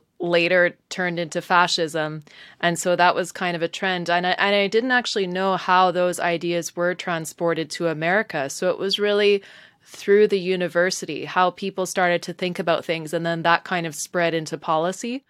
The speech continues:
We kind of look at the system that's around us, and you're explaining that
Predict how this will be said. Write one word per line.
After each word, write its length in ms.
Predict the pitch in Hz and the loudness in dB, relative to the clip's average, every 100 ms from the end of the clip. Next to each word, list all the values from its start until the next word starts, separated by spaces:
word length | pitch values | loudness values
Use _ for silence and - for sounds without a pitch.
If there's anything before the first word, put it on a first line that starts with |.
| _ | _
We 120 | - 165 | -4 -2
kind 260 | 190 175 | 0 0
of 140 | 160 147 | -2 -2
look 280 | 180 202 | -2 -2
at 120 | 208 - | -4 -8
the 100 | 175 | -8
system 400 | - 180 - 175 | -6 -6 -4 -2
that's 240 | 160 151 | -2 -2
around 400 | 160 165 170 151 | -2 -2 -2 -2
us, 280 | 151 156 - | -2 -2 -6
and 200 | 170 165 | -6 -4
you're 140 | 160 | -4
explaining 480 | 160 - 180 175 170 | -6 -6 -4 -2 0
that 240 | 165 151 | 0 0